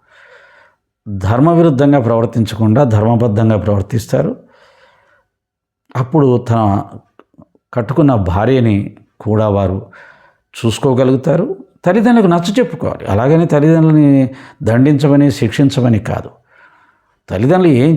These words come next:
చెప్తే అది తల ఊపకుండా ఆ తల్లిదండ్రులకు ధర్మాధర్మాలను వివరించి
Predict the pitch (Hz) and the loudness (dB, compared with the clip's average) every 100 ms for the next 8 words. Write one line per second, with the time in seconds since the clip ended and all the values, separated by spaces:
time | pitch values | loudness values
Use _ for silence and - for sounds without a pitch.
0 | - 165 - 196 180 160 156 151 107 113 | 0 -2 0 2 2 2 0 0 -2 0
1 | 151 135 120 120 117 160 - 110 156 165 | 0 -2 -2 0 0 0 -2 -2 0 0
2 | 135 156 151 123 107 147 214 262 - - | 0 2 2 2 0 -2 -4 -6 -18 -20
3 | _ _ _ _ _ _ - 101 113 151 | _ _ _ _ _ _ -8 -2 2 4
4 | 175 175 175 - 127 131 139 139 131 123 | 4 4 2 0 0 2 2 2 2 0
5 | 110 104 104 104 117 131 113 - | 0 -4 -2 0 2 2 0 0